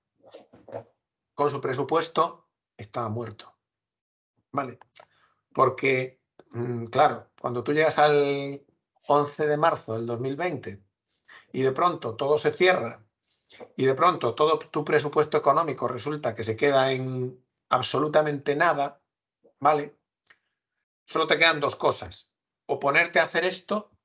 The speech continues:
o rezar. Son las dos opciones que tienes. Creo que como profesionales lo que tenemos que hacer es esto, ¿vale? Es decir, hay que ver los escenarios, hay que ver qué es lo que pasa,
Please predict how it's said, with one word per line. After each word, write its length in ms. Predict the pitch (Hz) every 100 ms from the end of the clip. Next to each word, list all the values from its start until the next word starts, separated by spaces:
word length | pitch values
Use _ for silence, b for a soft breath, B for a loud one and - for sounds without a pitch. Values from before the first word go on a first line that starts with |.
| _ _
o 80 | 120
rezar. 480 | 120 104 127 120 - _ _ _ _ _ _ _ _ _
Son 160 | - 135
las 100 | 127
dos 160 | 120 113
opciones 360 | - 127 107
que 100 | 104
tienes. 400 | 123 147 - - b b b b b b b _ -
Creo 220 | 151 156
que 120 | 151
como 840 | 143 139 139 135 131 127 123 -
profesionales 720 | - 127 131 135 151 170 180 135
lo 120 | 127
que 80 | 127
tenemos 180 | 131 123
que 80 |
hacer 160 | 120 127
es 140 | 113
esto, 320 | - - - _ _
¿vale? 300 | 113 135 120
Es 100 | -
decir, 260 | 127 113 123
hay 100 | 120
que 100 | -
ver 140 | 131 131
los 160 | 117
escenarios, 560 | 113 - 131 151 165 170
hay 140 | 127
que 100 | 127
ver 140 | 131 127
qué 80 | 120
es 60 |
lo 100 | 113
que 100 | 113
pasa, 480 | 151 165 180 180